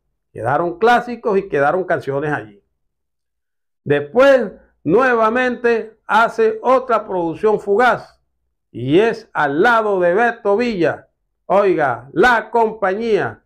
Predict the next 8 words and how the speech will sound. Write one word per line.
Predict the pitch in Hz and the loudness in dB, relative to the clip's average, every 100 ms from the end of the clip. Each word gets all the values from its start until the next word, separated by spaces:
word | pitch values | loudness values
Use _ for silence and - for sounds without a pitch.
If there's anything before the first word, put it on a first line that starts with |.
| _ - | _ -4
Esta | 165 180 - 214 190 | -2 -2 -2 -2 0
pues | 185 170 - - | -2 -2 -8 -8
dividió | 160 185 170 165 202 262 247 233 | -2 0 0 -2 2 4 4 0
en | 185 170 | -4 -2
dos | 196 233 - | 0 0 2
su | 185 | 0
vida | 233 226 196 | 0 0 -2
musical. | 190 - 147 196 120 107 | -2 -6 -2 0 0 -4